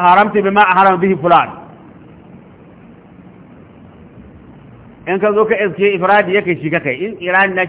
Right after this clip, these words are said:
shi ka kai, in ta-, mutum ina umra ta ita ka kai. To shi na annabi tambayi sai na Ali.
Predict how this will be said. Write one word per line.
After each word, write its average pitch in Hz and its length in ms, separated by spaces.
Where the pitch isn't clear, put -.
shi 180 80
ka 190 80
kai, 156 200
in 196 120
ta-, 175 140
mutum 170 240
ina 175 160
umra 180 180
ta 165 80
ita 156 140
ka 143 80
kai. 98 140
To 151 80
shi 185 100
na 226 140
annabi 214 260
tambayi 202 320
sai 190 120
na 180 180
Ali. 147 160